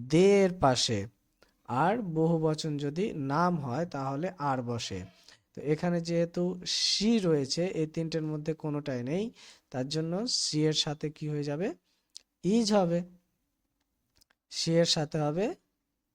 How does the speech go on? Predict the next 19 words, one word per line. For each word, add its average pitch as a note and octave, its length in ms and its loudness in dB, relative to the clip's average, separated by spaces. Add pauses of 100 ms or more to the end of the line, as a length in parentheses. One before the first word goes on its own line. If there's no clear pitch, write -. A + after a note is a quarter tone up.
(140)
ইজ। E3+ 260 4 (1160)
তাহলে D#3 280 2
কি E3 160 -8
হলো? F3+ 300 4
সঠিক D#3 400 -2
উত্তরটি D#3 440 -4
হয়ে D#3 280 0
গেল C#3 200 0
তোমার C#3+ 340 -2 (520)
she F#3 760 0
is E3 380 2 (300)
very D3+ 520 4
fond E3+ 580 -2 (360)
of F#3+ 160 4 (680)
me। F3+ 360 2 (2250)
আশা E3+ 280 0
করি A3 200 4
ভিডিওটি F3 440 0
তোমার D3 360 0